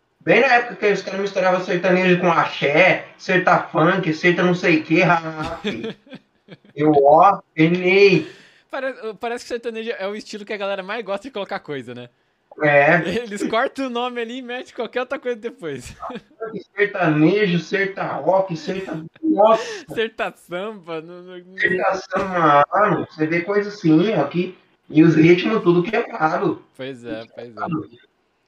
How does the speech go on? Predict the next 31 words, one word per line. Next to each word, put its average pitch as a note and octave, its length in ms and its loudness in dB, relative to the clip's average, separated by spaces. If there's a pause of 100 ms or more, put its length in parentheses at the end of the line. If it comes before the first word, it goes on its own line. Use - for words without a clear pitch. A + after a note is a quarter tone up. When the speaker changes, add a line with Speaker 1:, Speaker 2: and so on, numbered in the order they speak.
(440)
Speaker 2:
Ah, - 140 -4
quem D3 200 -6
tem, E3 300 -12
que, C#3+ 140 -14
quem E3 200 -12
quiser, D#3+ 380 -12
inclusive, D#3 340 -16
ter - 120 -10
aula D3 220 -6
com C#3+ 100 -20
o - 20 -16
Michel C#3 400 -12
aí C3+ 100 -10
de B2 160 -18
violão B2+ 340 -14
e B2+ 40 -20
guitarra, C3 500 -8
tem, C#3 320 -16 (540)
é, G#2+ 240 -14 (280)
tem C3 160 -12
as C#3 120 -10
aulas C3+ 180 -10
presenciais, C3+ 720 -10
né? A#2+ 160 -12
Obviamente A#2+ 500 -14
que - 100 -10
é A#2 40 -6
uma A#2+ 100 -10
agenda A#2+ 240 -16
mais B2 240 -16
fechada, C#3 640 -10